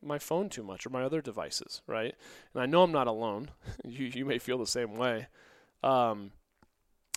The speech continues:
but I think it's, again, just so crazy how, you know, just the mental health of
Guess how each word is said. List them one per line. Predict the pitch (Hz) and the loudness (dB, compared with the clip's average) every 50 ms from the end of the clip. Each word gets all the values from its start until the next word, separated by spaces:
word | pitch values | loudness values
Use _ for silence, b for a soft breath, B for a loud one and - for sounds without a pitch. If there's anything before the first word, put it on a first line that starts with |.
| - - | -8 -6
but | - 131 | -6 -6
I | 131 | -4
think | - 180 196 202 | -2 -2 -2 0
it's, | 202 - - - | 0 -2 -2 -4
again, | 127 131 139 147 143 113 95 | -6 -4 -4 -6 -6 -6 -8
just | - - 110 - - | -10 -8 -6 -4 -2
so | - - - 147 143 143 151 151 160 156 156 156 - b b b b b b b b b - | 0 0 2 2 4 6 6 6 6 6 4 2 0 b b b b b b b b b -8
crazy | - - 151 156 151 151 135 123 110 101 98 95 - - _ _ _ _ _ _ _ _ _ _ _ _ _ | 0 2 4 6 6 4 4 0 -4 -6 -8 -10 -12 -14 _ _ _ _ _ _ _ _ _ _ _ _ _
how, | - - - - - 139 143 147 147 151 156 151 151 151 - - _ _ _ _ _ _ _ _ _ _ _ _ - | -14 -12 -10 -6 -2 0 2 4 4 4 6 6 4 4 0 -4 _ _ _ _ _ _ _ _ _ _ _ _ -4
you | 143 139 | -2 0
know, | 123 120 | 0 0
just | 123 175 190 - | -2 -2 -4 0
the | - 160 | 0 0
mental | 139 135 143 147 - 127 110 | 2 2 0 0 0 -2 -2
health | - - 135 151 151 113 - - - - - | -2 0 0 2 2 2 -2 -6 -14 -6 0
of | 120 123 120 110 101 - - - - | 2 2 2 2 0 -6 -12 -14 -16